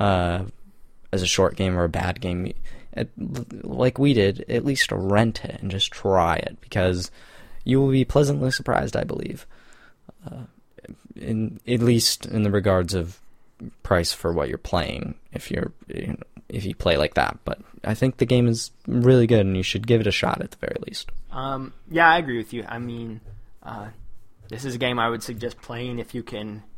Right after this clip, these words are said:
Speaker 2: borrow it from a friend or find it to rent somewhere, um,
Speaker 1: Mm-hmm.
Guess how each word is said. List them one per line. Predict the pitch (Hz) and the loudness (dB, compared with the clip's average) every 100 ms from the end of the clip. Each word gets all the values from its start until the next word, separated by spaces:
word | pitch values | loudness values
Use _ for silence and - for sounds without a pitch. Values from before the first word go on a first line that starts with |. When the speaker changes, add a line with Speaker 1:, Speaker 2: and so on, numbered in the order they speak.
| - 127 | -16 0
Speaker 2:
borrow | 127 117 | 4 4
it | 113 | 2
from | 117 107 | -2 -4
a | |
friend | - 113 107 107 | -2 -2 -2 -4
or | 101 | -2
find | 110 107 | -2 -2
it | 101 | -4
to | 104 | -4
rent | 104 - | -4 -4
somewhere, | 110 107 104 104 - - - | -4 -2 -2 -4 -6 -10 -6
um, | 101 87 92 | -4 -4 0
Speaker 1:
Mm-hmm. | 110 110 | 0 2